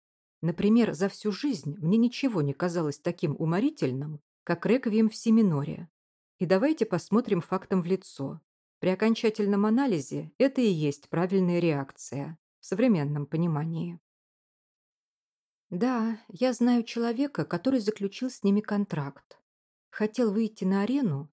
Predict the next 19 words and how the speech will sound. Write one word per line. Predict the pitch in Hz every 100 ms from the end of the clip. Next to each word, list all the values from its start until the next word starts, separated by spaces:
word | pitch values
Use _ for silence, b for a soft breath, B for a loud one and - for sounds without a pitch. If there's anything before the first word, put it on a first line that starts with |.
| _ _ -
чтобы | - 202 196
его | 208 220 190
под | 170
аплодисменты | 175 175 165 - 202 190 165
стадиона | 165 - 160 214 277 170 143
забодал | 151 165 170 170 233 180
бык. | 151 143 - _ _ _ -
Хотите | - 196 - 240
верьте, | 240 277 -
хотите | - 170 214 214 190
нет. | 151 143 - _ _ _ _ _ -
Ну, | 269
ему | 285 170 214
всё | 269 - 254
устроили. | 226 - 165 180 180 165 160 - _ _
Привезли | - 180 208 226 294
из | -
Мексики | 185 196 - 160 -
команду, | 160 156 190 202 180 175